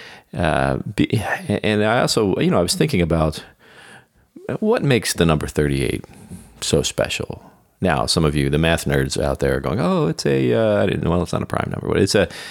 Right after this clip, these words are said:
it's a semi-prime number." That's what it is. Uh, thirty-seven. Thirty-seven would have been the, the prime number la-, last episode. Anyway, I don't know what that matters. Um, uh, the, the, uh,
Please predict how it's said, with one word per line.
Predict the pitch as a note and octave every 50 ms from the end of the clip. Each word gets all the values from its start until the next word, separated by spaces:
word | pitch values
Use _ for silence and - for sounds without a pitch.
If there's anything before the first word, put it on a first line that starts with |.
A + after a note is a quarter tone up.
| - - - - -
it's | E2+ E2 -
a | D#2
semi-prime | - - D#3+ C#3+ F2+ D2+ - - - E2+ - -
number." | - - - - - -
That's | - E2+ - -
what | - - -
it | - - -
is. | - - - - -
Uh, | - - - -
thirty-seven. | - A2+ A2+ F#2 - - C#2 G1+ G1+ G1+
Thirty-seven | - - A#2 A#2+ G#2 - A#2 G#2 F#2 F2
would | E2+
have | D#2+ D2
been | D2 C#2+ C2
the, | - - _ _ _ _ _ -
the | -
prime | - - - - -
number | - - - - -
la-, | - G2+ G#2 - -
last | G#2+ G#2+ F#2+ - -
episode. | - - - - - D#2 - - - - - - - - - -
Anyway, | - B2+ G#2+ E2 D2+ D#2
I |
don't | D2+ C2+ B1
know | A#1
what | A1 B1+ -
that | - - -
matters. | - - - - - - - -
Um, | G2 G2 F2+ D#2+ D2+ C#2+ - _ _ - _ _ _ _ _ _ _ _ - - - - - -
uh, | G2+ E2 D#2 D#2+ E2 D2+ D2 D2 - - - - - -
the, | F2 F#2+ E2 C#2+ -
the, | E2 F2 E2 D#2+ D#2+ D2+ D2
uh, | C#2+ C#2+ C#2+ D2+ D#2